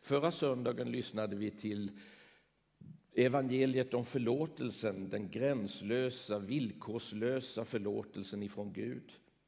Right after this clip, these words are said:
Och ändå slutade det evangeliet med orden: "Men om ni inte förlåter människorna skall inte heller er fader förlåta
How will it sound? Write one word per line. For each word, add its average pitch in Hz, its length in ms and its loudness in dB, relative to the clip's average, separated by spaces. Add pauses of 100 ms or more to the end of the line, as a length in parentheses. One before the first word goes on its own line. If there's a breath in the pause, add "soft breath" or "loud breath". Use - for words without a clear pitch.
(680 loud breath)
Och - 220 0
ändå 117 380 2
slutade 104 720 -2
det 101 480 -2
evangeliet 98 1000 -2 (260 loud breath)
med 98 300 0 (140)
orden: 95 680 0 (2000 loud breath)
"Men 107 300 0
om 101 340 0
ni 123 240 -2
inte 113 400 -4
förlåter 98 680 -2
människorna 95 720 -4 (160)
skall - 400 0
inte 98 360 -2
heller 90 440 -2
er 85 180 -6
fader 85 440 -6
förlåta 87 640 -6